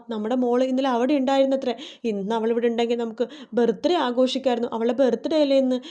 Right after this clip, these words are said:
എല്ലാ വർഷവും ബർത്ത്ഡേ നമ്മൾ ആഘോഷമായിട്ട് നടത്തുകയല്ലേ. നമ്മുടെ മഹേഷ് പുറത്താണെങ്കിൽ പോലും ഈ ദിവസം അവൻ വീട്ടിലേക്ക് വരാറുണ്ട്, അവൾ അപ്പുറത്തുണ്ട് രാമ, ഒന്ന് പോയി കുളി-, കൂട്ടിക്കൊണ്ടു വാ രാമ, എനിക്ക് എൻ്റെ മോളെ കാണണം രാമ" എന്നൊക്കെ പറയുമ്പോൾ, "ആ, താൻ കണ്ടില്ലെങ്കിലും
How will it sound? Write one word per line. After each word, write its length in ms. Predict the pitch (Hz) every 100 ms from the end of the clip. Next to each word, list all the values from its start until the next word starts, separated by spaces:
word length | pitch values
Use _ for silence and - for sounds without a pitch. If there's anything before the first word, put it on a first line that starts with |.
| 285
എല്ലാ 280 | 214 202 226
വർഷവും 280 | 254 254 262
ബർത്ത്ഡേ 300 | 254 247 254
നമ്മൾ 180 | 247 254 233
ആഘോഷമായിട്ട് 520 | 220 262 269 302 294
നടത്തുകയല്ലേ. 540 | 285 262 269 254 247 240 - -
നമ്മുടെ 300 | 220 214 226 -
മഹേഷ് 440 | 208 202 214 220 269
പുറത്താണെങ്കിൽ 600 | 240 214 214 269 262 254
പോലും 180 | 240 277
ഈ 80 | 339
ദിവസം 320 | 285 240 247
അവൻ 180 | 226 226
വീട്ടിലേക്ക് 540 | 226 214 208 240 254 277
വരാറുണ്ട്, 500 | 233 220 240 233 220 220 - -
അവൾ 160 | 208 208
അപ്പുറത്തുണ്ട് 680 | 214 - 220 240 226 220 226 -
രാമ, 240 | 208 196 202 -
ഒന്ന് 320 | 208 208 262
പോയി 200 | 277 262
കുളി-, 220 | 262 220 214
കൂട്ടിക്കൊണ്ടു 520 | 220 220 220 220 220
വാ 120 | 220
രാമ, 280 | 208 208 208
എനിക്ക് 240 | 208 202 196
എൻ്റെ 160 | 214
മോളെ 280 | 220 202 220
കാണണം 440 | 226 208 202 240 262
രാമ" 260 | 233 214 214
എന്നൊക്കെ 260 | 214 214 208
പറയുമ്പോൾ, 320 | 214 214 208 - - -
"ആ, 120 | 208 185
താൻ 240 | - - 285
കണ്ടില്ലെങ്കിലും 380 | 330 294 294